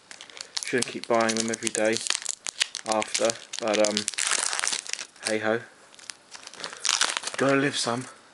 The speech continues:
That's what I keep telling myself. Do you know, I really want to save at least one pack from, oh, there's that card, from the set. So I like to keep the artwork, but I don't think it's gonna be possible.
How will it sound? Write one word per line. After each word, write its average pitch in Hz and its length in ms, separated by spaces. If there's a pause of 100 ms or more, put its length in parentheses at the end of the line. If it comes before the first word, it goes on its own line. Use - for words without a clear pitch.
That's - 240
what - 80
I - 20
keep - 220
telling 117 180
myself. - 1400
Do - 80
you 135 60
know, - 80
I 113 40
really 143 380
want 139 220
to - 100
save 139 560 (100)
at - 140
least 135 320
one 127 560 (240)
pack - 440 (600)
from, 107 260
oh, - 140 (140)
there's - 220
that 80 180 (340)
card, 113 360 (680)
from 110 220
the 101 80
set. - 400 (1200)
So 104 340
I 101 40
like 104 160
to - 60
keep - 160
the 117 100
artwork, 110 640
but 107 240
I 131 100
don't 131 140
think 127 100
it's - 80
gonna 123 140
be 113 80
possible. 107 580